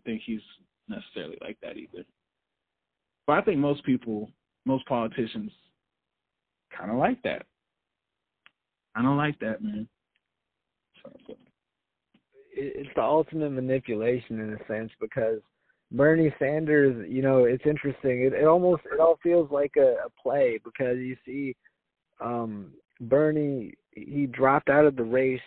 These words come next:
Speaker 2: or something, and
Speaker 1: No, they
Speaker 2: he even
Speaker 1: sabotaged
Speaker 2: endorsed
Speaker 1: that man twice.
Speaker 2: No, no, no, no, yeah, no. I mean, they, he was forced to drop out of it, or, like, the way they, yeah, 'cause they sabotaged it. And th-, there's, it's interesting though. Like, you look at that, and it's almost like, Jesus, like, that's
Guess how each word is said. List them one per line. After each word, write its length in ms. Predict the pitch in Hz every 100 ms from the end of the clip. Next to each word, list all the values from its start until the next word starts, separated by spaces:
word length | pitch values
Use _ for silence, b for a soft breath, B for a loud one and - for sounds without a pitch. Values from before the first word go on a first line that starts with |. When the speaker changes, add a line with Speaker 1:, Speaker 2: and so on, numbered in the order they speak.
| - -
Speaker 2:
or 120 | 123 -
something, 560 | 127 - 120 117 110 - -
and 340 | 113 113 107 -
Speaker 1:
No, 180 | 135 131
they 120 | 170
Speaker 2:
he 60 | 147
even 60 | 151 165 156 123
Speaker 1:
sabotaged 40 |
Speaker 2:
endorsed 280 | 135 143 135
Speaker 1:
that 140 | 135
man 120 | 110 - _
twice. 260 | - 139 107
Speaker 2:
No, 160 | 151 156
no, 200 | 165 160
no, 160 | 156 151
no, 140 | 156
yeah, 220 | 151 147
no. 160 | 143 151
I 120 | 131
mean, 180 | 160 156
they, 160 | 151 147
he 100 | 160
was 140 | 131 -
forced 300 | 160 160 139 -
to 40 |
drop 260 | 123 117 113
out 220 | 123 123
of 60 | 113
it, 80 | 113 104
or, 40 | 117
like, 160 | 123 123
the 60 |
way 140 | 131 131
they, 200 | 120 127
yeah, 160 | 143 131
'cause 140 | 147
they 160 | 131 123 -
sabotaged 640 | 131 107 - 117 95 _
it. 200 | 147 - - _ _ _
And 160 | - 135
th-, 140 | 139 143
there's, 260 | 156 151 -
it's 180 | 170 -
interesting 640 | 165 185 190 170 - 160 156
though. 160 | 151
Like, 260 | 147 135 107 _ _ _
you 160 | 131 147
look 240 | 160 185
at 160 | 160 139
that, 280 | 147 160 143
and 100 | 143
it's 140 | 151 156
almost 240 | 156 156
like, 200 | 147 120
Jesus, 440 | 107 143 170 143 123
like, 160 | 131 127
that's 180 | 160